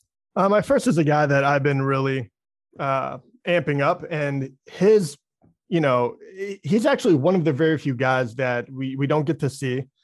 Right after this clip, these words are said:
And he's one of the names I've been bringing up, and I don't feel like he is actually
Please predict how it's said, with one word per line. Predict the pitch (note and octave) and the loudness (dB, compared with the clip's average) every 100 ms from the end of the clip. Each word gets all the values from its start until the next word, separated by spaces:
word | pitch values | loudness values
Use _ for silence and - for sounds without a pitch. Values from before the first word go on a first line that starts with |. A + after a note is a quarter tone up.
| _ - | _ -4
And | D#3 D3 | -2 2
he's | C#3 C3 | 0 2
one | D#3 | 2
of | D3+ | 2
the | C#3 | 0
names | C#3 C#3 | 0 0
I've | C3+ | 0
been | C3+ C3 B2+ - | -2 -4 -8 -10
bringing | C3+ D3 C#3 C3+ | -4 0 0 2
up, | E3 - | 0 0
and | C3+ B2 | -2 -2
I | C3 | -2
don't | F3+ F#3+ | -2 -2
feel | F3 | -2
like | D#3 C3+ | -2 -2
he | - - F#3 F3 | -8 -8 -2 -2
is | C3+ | 0
actually | C#3 C#3 D3 C3+ | -2 -2 -4 -2